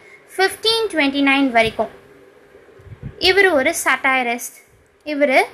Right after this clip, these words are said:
skeltonic jinglings and octosyllabic couplets use பண்ணி எழுதியிருக்காரு.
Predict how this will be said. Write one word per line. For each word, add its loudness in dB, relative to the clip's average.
skeltonic -2
jinglings -8
and 2
octosyllabic -2
couplets 0
use -6
பண்ணி -2
எழுதியிருக்காரு. -2